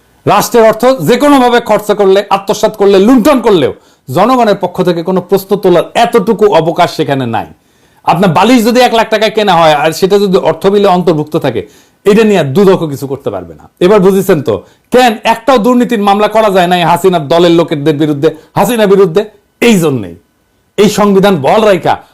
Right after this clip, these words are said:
হাসিনার দুর্নীতির বিচার করতেই পারবেন না। এই জন্যই চাইছিলাম এই সংবিধান ছুঁড়ে ফেলে দিতে, যেই সংবিধান বিএনপির এত প্রিয়। এই সংবিধানের একাদশ ভাগে একবারে শেষ দিকে একটা অনুচ্ছেদে বলা আছে,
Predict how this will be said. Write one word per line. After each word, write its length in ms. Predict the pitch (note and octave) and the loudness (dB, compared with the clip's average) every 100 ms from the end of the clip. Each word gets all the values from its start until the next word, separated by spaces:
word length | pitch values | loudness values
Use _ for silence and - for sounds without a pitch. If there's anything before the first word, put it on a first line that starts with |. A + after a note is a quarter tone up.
| - | -4
হাসিনার 500 | F3+ A3 B3 A#3+ F3 | -2 0 0 0 0
দুর্নীতির 420 | B3+ A#3+ G3+ G3+ | 0 0 0 -2
বিচার 280 | E3 D#3 D3 | -4 -4 -2
করতেই 300 | A3+ - C#3+ | -2 -2 -2
পারবেন 320 | A2 F#2+ F2 | -4 -6 -10
না। 180 | E2 D2+ _ _ - _ - | -16 -20 _ _ -20 _ 0
এই 220 | C4+ C4+ | 2 2
জন্যই 300 | B3 B3 B3 | 2 2 0
চাইছিলাম 460 | A#3 A3+ A3+ A3+ | 0 0 2 0
এই 100 | G#3+ | 0
সংবিধান 440 | G3+ G3 F3+ F3 F#3 | -2 -2 -2 -4 -4
ছুঁড়ে 260 | F#3+ G3+ | -4 -4
ফেলে 200 | E3+ D3 | -2 -2
দিতে, 260 | B2 A2+ F2+ - _ - | -4 -6 -10 -10 _ -2
যেই 160 | A#3+ | 0
সংবিধান 460 | - F3 C#3 B2 A2 | 0 -2 -2 -2 -4
বিএনপির 380 | A#2+ C3+ G#2+ G2+ | -2 -4 -4 -6
এত 180 | C3 - | -6 -6
প্রিয়। 220 | - F2 E2 _ _ _ _ _ - | -10 -16 -18 _ _ _ _ _ -4
এই 100 | F3+ | -2
সংবিধানের 640 | - G3 A3+ C4 C4 A#3 | 0 0 2 2 2 2
একাদশ 440 | G#3+ A3+ G#3 A3+ G#3+ | 0 -2 0 0 0
ভাগে 440 | G#3+ F3 A#2 G#2 | -2 0 0 0
একবারে 260 | D3+ G3 B3 | -2 -4 -4
শেষ 240 | - A#3+ | -2 -2
দিকে 380 | C3+ G#2+ - D#2 - _ _ _ _ _ - | -2 -8 -12 -16 -16 _ _ _ _ _ -10
একটা 200 | D3 G3+ | -2 2
অনুচ্ছেদে 440 | G3 F#3+ G#3 G3+ | 2 2 0 2
বলা 240 | F#3 F#3 | 2 2
আছে, 220 | E3 D#3+ | 0 0